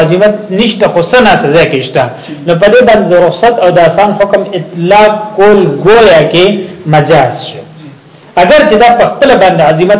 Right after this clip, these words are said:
والا حکم دی، ابتدایي حکم دی، صحیح شو، د سفر حکم دی، د دې په مقابل کې عزیمت اډو شته نه، خو بل ځای کې څه ناسه وجود شته، نو مجازن دې ته رخصت ویل کېږي. دا خو د مسلې تقریر و.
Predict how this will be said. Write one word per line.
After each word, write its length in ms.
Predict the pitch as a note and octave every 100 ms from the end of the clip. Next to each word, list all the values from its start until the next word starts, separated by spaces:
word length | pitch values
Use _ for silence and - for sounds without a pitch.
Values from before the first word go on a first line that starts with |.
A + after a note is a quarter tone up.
| F3+
والا 160 | D#3+ C#3+
حکم 240 | G#3 A3 G#3+
دی، 100 | F#3+
ابتدایي 440 | D#3+ D#3+ D#3+ G3+ -
حکم 200 | G#3+ F#3 D#3+
دی، 100 | F#3+ G#3+ - - -
صحیح 180 | F#3 A3
شو، 120 | G3+ C#3+ - - E3+
د 40 | -
سفر 220 | E3 A3 A#3 F3
حکم 260 | E3 D#3+
دی، 100 | F3
د 80 | F#3+ E3+
دې 80 | F#3+
په 60 | E3+ D#3
مقابل 300 | D#3 D3+ -
کې 60 | F#3
عزیمت 380 | D#3 D#3 F#3 G3 E3+
اډو 180 | D#3+ G3+ G#3+ - - -
شته 260 | G#3 G#3
نه، 120 | E3 D#3
خو 80 | E3
بل 180 | D#3+ A3+
ځای 120 | G3+ E3
کې 80 | D#3+
څه 40 | G3
ناسه 260 | F3+ - -
وجود 280 | D#3+ F#3 G3+ -
شته، 180 | G3 G#3+ - - - B3
نو 80 | F#3
مجازن 500 | E3+ D#3+ D#3+ F3 E3+
دې 80 | D#3+
ته 60 | D#3 C#3
رخصت 340 | - D3 C3
ویل 180 | C3 B2 A#2
کېږي. 240 | A#2 G#2+ G#2+ E3 D#3+ - - _ _ _ - - _ _ - - - E3
دا 60 | G#3
خو 80 | G3+
د 80 | F3 E3
مسلې 320 | E3 D#3+ G3 - - - - -
تقریر 460 | A#2+ D#3 C#3+ C3+
و. 100 | A2